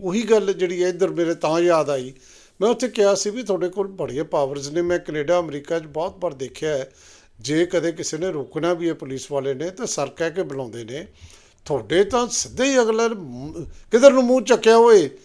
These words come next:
ਮੈਂ ਕਿਹਾ, "ਬੋਲਣ ਵੇਲੇ ਤਾਂ ਤੁਹਾਨੂੰ ਕੋਈ ਫਰਕ ਨਹੀਂ ਪੈਂਦਾ, ਤੁਸੀਂ ਬੋਲ ਸਕਦੇ ਹੋ, ਅ, ਆਰਾਮ ਨਾਲ ਗੱਲ ਕਰ ਸਕਦੇ ਹੋ। ਹਾਂਜੀ, ਤੁਸੀਂ ਇਹ ਦਿਖਾਓ, ਅ, ਕਾਗਜ਼ ਦਿਖਾਓ, ਨਹੀਂ ਉਹਨੇ ਕਾਗਜ਼ ਚਲਾਨ ਕਰ ਦਿਓ। ਇਹ ਜਿਹੜਾ ਜ਼ੁਬਾਨ ਨਾਲ ਤੁਸੀਂ ਅਗਲੇ ਨੂੰ ਨੁਕਸਾਨ ਕਰਦੇ ਹੋ,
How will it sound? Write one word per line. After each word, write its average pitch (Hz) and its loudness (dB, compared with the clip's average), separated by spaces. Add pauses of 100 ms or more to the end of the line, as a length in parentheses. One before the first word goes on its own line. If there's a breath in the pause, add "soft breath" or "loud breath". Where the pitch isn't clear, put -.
(300 soft breath)
ਮੈਂ 120 -14
ਕਿਹਾ, 214 -2
"ਬੋਲਣ 135 -4
ਵੇਲੇ 170 2
ਤਾਂ 226 -2
ਤੁਹਾਨੂੰ 226 -8
ਕੋਈ 240 -6
ਫਰਕ 220 -4
ਨਹੀਂ 247 -6
ਪੈਂਦਾ, 226 -10
ਤੁਸੀਂ 214 -12
ਬੋਲ 180 -2
ਸਕਦੇ 214 -2
ਹੋ, 107 -14 (500 soft breath)
ਅ, 175 -2
ਆਰਾਮ 160 2
ਨਾਲ 226 2
ਗੱਲ 196 4
ਕਰ 180 0
ਸਕਦੇ 156 -6
ਹੋ। 156 -6
ਹਾਂਜੀ, 160 -4
ਤੁਸੀਂ 165 -6
ਇਹ 165 -4
ਦਿਖਾਓ, 151 -2 (840 soft breath)
ਅ, 156 -12
ਕਾਗਜ਼ 160 0
ਦਿਖਾਓ, 180 0
ਨਹੀਂ 160 2
ਉਹਨੇ 190 6
ਕਾਗਜ਼ 143 0
ਚਲਾਨ 147 0
ਕਰ 180 2
ਦਿਓ। 196 -8 (420 soft breath)
ਇਹ 233 6
ਜਿਹੜਾ 254 8
ਜ਼ੁਬਾਨ 160 4
ਨਾਲ 262 10
ਤੁਸੀਂ 240 -2
ਅਗਲੇ 220 0
ਨੂੰ 214 -6
ਨੁਕਸਾਨ 196 0
ਕਰਦੇ 196 -2
ਹੋ, 202 -6